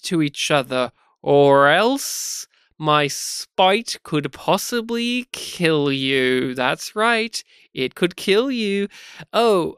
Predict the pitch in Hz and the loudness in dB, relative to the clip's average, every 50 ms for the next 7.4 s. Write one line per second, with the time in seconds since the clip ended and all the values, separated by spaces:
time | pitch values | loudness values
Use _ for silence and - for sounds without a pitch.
0 | _ - 196 220 247 262 - - 285 269 254 262 - - - - 202 214 208 - | _ -4 -2 -2 -2 -4 -4 -4 -4 -4 -6 -6 -10 -14 -8 -6 -4 -4 -2 -2
1 | 214 226 240 262 - - 262 247 262 277 240 160 139 - - 190 190 214 233 - | -2 -2 0 -2 -4 -4 -4 -4 -2 -2 -2 -2 -2 -4 -4 -2 0 0 0 0
2 | - 156 151 147 151 160 175 220 233 - _ _ _ _ _ - - 214 214 247 | 0 0 0 0 0 0 -2 -4 -6 -10 _ _ _ _ _ -6 -6 -4 -2 -2
3 | 277 254 - 269 269 269 277 262 254 240 233 240 247 - - - 277 262 269 269 | -2 0 0 -2 -4 -2 -4 -4 -2 -2 -2 -2 -4 -4 -4 -4 -4 -2 0 2
4 | 277 294 320 - - - 170 139 131 135 - - - 247 _ _ _ _ _ - | 2 2 2 0 -4 -2 -2 -2 -2 -2 -6 -8 -14 -20 _ _ _ _ _ -4
5 | 170 165 156 143 135 131 - 147 - - - - - 180 180 185 - 226 226 233 | 0 2 2 2 2 0 -2 -6 -10 -10 -10 -6 -4 -2 -2 0 0 0 0 0
6 | 226 - - 220 233 240 233 - - - 240 233 - 262 247 233 208 - - - | -2 -2 -4 -4 -4 -4 -4 -6 -6 -6 -6 -2 -2 -2 -2 -2 -4 -10 -16 -12
7 | - - - - 156 160 165 | -10 -10 -8 -6 -2 2 4